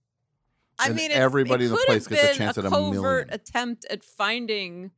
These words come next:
Speaker 1: a fugitive.
Speaker 2: Yeah.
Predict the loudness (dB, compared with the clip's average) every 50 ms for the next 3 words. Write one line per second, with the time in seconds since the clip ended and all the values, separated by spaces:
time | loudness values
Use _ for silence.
0 | _ _ _ _ _ _ _ _ _ _ _ _ _ _ _ _ _ _ _ _
1 | -14 -14 -12 _ -6 -2 0 0 0 -2 -4 -8 -8 -10 -12 -14 -16 -16 -18 -20
2 | _ _ _ _ _ _ _ _ _ _ _ _ _ _ _ _ _ _ _ _
3 | _ _ _ -18 -14 -8 -4 -2 0 0 -2